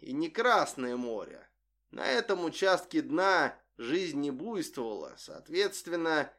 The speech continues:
и в самолёте не было зарослей ракушек, кораллов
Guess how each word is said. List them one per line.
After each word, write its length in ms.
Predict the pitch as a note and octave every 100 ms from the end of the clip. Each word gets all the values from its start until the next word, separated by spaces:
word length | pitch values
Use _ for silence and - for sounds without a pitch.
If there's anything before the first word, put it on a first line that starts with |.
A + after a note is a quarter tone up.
| _ _ -
и 140 | C#4
в 60 | C#4
самолёте 680 | - A#3+ G#3 F#3+ A3+ A3+ F#3+
не 200 | E3 C3+
было 260 | B2 A2+
зарослей 560 | G#2 C3+ C3+ A#2+ - C3
ракушек, 680 | A#2+ - F#3 G#3+ - C#3 -
кораллов 760 | A#2 A2 E3 E3 C#3+ B2 -